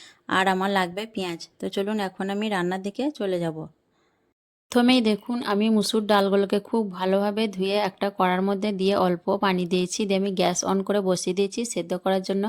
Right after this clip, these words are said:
এখন আমি এই ডালের মধ্যে দিয়ে দেবো খুব সামান্য পরিমাণ নুন আর দিয়ে দিচ্ছি খুব সামান্য পরিমাণ হলুদের গুঁড়ো।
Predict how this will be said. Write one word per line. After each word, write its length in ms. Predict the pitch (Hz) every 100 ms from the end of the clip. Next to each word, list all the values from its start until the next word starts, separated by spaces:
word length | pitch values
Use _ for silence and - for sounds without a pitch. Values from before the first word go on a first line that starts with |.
| 240 - - _
এখন 220 | 190 190 208
আমি 140 | 220 214
এই 60 | 208
ডালের 300 | 196 185 185
মধ্যে 240 | 190 180 208
দিয়ে 180 | 190 185
দেবো 180 | 175 190
খুব 160 | 190 202 -
সামান্য 340 | 175 170 175 190 190
পরিমাণ 320 | 185 185 190 190
নুন 200 | 180 202 - - - - _
আর 160 | - 180 175
দিয়ে 120 | 185
দিচ্ছি 220 | 180 185 202
খুব 160 | 202 190
সামান্য 360 | - 175 175 185
পরিমাণ 340 | 190 190 196 214
হলুদের 440 | 180 170 170 185 190
গুঁড়ো। 240 | 175 160